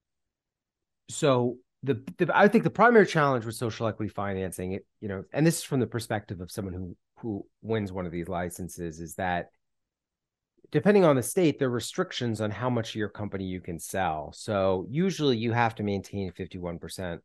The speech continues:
of the company. So, you know, that means you can only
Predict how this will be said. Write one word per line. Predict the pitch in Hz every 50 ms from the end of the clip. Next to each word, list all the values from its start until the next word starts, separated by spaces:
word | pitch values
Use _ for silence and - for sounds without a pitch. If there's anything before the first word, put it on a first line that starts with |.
| _ -
of | 87 90 82 82
the | - 87
company. | - - 85 78 73 76 78 78 78 80 - _ _ _ _ _ _ _ _ _ _ _ _ _ _ _ _ _ _ _ _ _ _ _ _ _ _ _ _ -
So, | - - - 131 127 120 113 107 107 104 104 110
you | 127 120
know, | 107 101
that | 110 127 131
means | 135 127 127 123 110
you | 113 113
can | - 120
only | 117 117 117 113 113 113 110 107 107 104 120 -